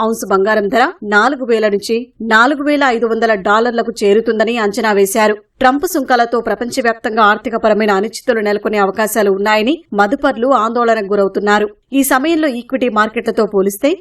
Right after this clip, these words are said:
సురక్షిత పెట్టుబడి సాధనమైన బంగారంలో పెట్టుబడులు శ్రేయస్కరమని భావిస్తున్నారు. దీంతో పుత్తడి ధర విపరీతంగా పెరుగుతోంది. అంతర్జాతీయ మార్కెట్లో ఇప్పటికే స్పాట్ గోల్డ్ ఔన్స్ ధర మూడు వేల నూట ముప్పై రెండు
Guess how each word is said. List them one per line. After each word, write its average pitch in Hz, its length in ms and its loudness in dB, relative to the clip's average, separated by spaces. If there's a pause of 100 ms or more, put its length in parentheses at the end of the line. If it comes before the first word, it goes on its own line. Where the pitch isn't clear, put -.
(140)
సురక్షిత 285 440 -2 (100)
పెట్టుబడి 220 460 -2
సాధనమైన 208 520 0
బంగారంలో 208 460 2 (220)
పెట్టుబడులు 254 580 2
శ్రేయస్కరమని 226 760 -2
భావిస్తున్నారు. 214 600 0 (360)
దీంతో 226 300 2 (240)
పుత్తడి 240 400 0
ధర 226 120 2 (200)
విపరీతంగా 226 640 -2
పెరుగుతోంది. 208 520 0 (340)
అంతర్జాతీయ 247 540 -2 (100)
మార్కెట్లో 214 400 0 (240)
ఇప్పటికే 226 380 -2 (260)
స్పాట్ 277 440 0
గోల్డ్ 247 280 2
ఔన్స్ 202 240 -4
ధర 233 120 2 (320)
మూడు 269 200 2
వేల 233 200 0 (100)
నూట 208 140 -6 (100)
ముప్పై 202 260 -4
రెండు 208 160 0